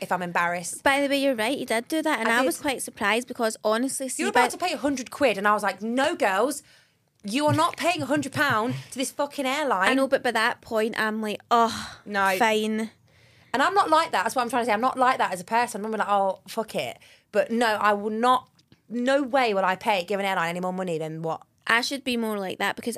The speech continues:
Speaker 2: I'm just so impatient.
Speaker 1: And how long
Speaker 2: I have
Speaker 1: did it
Speaker 2: no
Speaker 1: take us?
Speaker 2: patience. About two seconds, right?
Speaker 1: And we saved, what, fifty quid?
Speaker 2: Yeah, we did, but I just, I just don't have any patience for anything, but I'm trying to get better.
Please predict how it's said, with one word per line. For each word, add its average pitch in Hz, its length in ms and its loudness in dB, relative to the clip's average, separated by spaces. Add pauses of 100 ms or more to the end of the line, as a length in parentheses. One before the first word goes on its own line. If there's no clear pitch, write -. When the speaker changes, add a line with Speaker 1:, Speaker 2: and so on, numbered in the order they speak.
Speaker 2:
I'm 208 320 0
just - 380 -6 (160)
so - 300 -4
impatient. 196 500 -6
Speaker 1:
And - 40 -2
how 277 60 4
long 285 100 6
Speaker 2:
I - 40 2
have - 20 0
Speaker 1:
did 254 80 0
it - 40 0
Speaker 2:
no 202 100 -2
Speaker 1:
take 190 140 -6
us? 208 60 -4
Speaker 2:
patience. 180 360 -6 (360)
About 226 180 -2
two 240 180 0
seconds, 226 400 -8
right? 202 80 0
Speaker 1:
And 214 80 4
we 214 80 2
saved, 214 400 -2
what, 180 200 2
fifty 226 240 -2
quid? 269 300 -2 (920)
Speaker 2:
Yeah, 240 200 2
we 233 100 0
did, 233 340 0
but - 160 -6
I 233 80 -4
just, 240 440 -6 (720)
I 220 60 -6
just - 160 -14
don't 277 140 -2
have 262 60 -2
any 226 120 -6
patience 214 360 -10
for - 80 -16
anything, 202 220 -12
but 208 120 -10
I'm 220 180 -6
trying 247 160 -8
to 233 60 -8
get - 120 -16
better. 202 340 -8